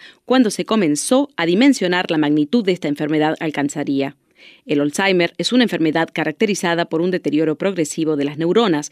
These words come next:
que puede desencadenar en demencia. Hoy en día, los pacientes se tratan con medicamentos que intentan conservar la función de la memoria o controlar síntomas, y a pesar de que aún no existe una cura, ya están a prueba numerosos tratamientos para atacar las causas de la enfermedad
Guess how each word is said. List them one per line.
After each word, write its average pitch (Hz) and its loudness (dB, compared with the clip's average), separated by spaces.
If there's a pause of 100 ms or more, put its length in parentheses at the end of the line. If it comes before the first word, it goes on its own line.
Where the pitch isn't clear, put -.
(140)
que 170 -2
puede 196 2
desencadenar 151 0
en 143 2
demencia. 151 0 (300)
Hoy 160 0
en 151 2
día, 208 0 (120)
los 170 -4
pacientes 247 0
se 175 -4
tratan 180 -2
con 143 -2
medicamentos 165 0
que 156 -2
intentan 165 -2
conservar 160 -2
la 151 -2
función 185 0
de 226 2
la 196 0
memoria 175 0
o 180 -4
controlar 143 -2
síntomas, 160 2 (300)
y 226 -2
a 202 0
pesar 277 2
de 233 0
que 175 0
aún 190 2
no 175 0
existe - -2
una 135 -2
cura, 147 -4 (160)
ya 240 -2
están 220 0
a 165 0
prueba 170 2
numerosos 143 -2
tratamientos 190 0
para 143 -2
atacar 147 -4
las 190 -4
causas 202 -2
de 196 -2
la 143 0
enfermedad 208 0